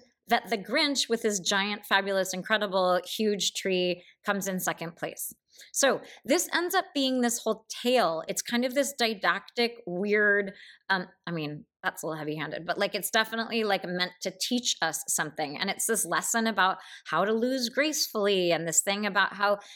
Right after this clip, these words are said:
you know, the underdog, like, little Cindy Lou Who with her little tiny tree, in fact, can prevail. I mean,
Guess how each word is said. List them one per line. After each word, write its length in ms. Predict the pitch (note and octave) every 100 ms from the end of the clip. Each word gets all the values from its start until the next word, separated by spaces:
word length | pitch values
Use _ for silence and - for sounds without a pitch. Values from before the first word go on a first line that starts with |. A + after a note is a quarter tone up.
| -
you 100 | A3
know, 100 | A3+
the 160 | G#3+ -
underdog, 640 | B3+ C#4 B3 F#3 F3+ A3+
like, 180 | G#3+ G#3+
little 260 | G3+ A#3 A#3+
Cindy 320 | A#3 A#3 A#3+
Lou 220 | A3+ A#3
Who 300 | A3+ B3 A#3+
with 160 | G3+ F#3+
her 120 | F#3+
little 240 | F#3+ G3+
tiny 400 | G3+ G#3+ A#3+ A#3+
tree, 380 | A#3 - G3 F#3+
in 160 | F3+ G3+
fact, 360 | F#3+ E3 - -
can 300 | G#3 A#3 A#3
prevail. 640 | - B3 D4+ B3 F#3+ E3 - - - - B3+
I 40 |
mean, 340 | D#4+ B3+ -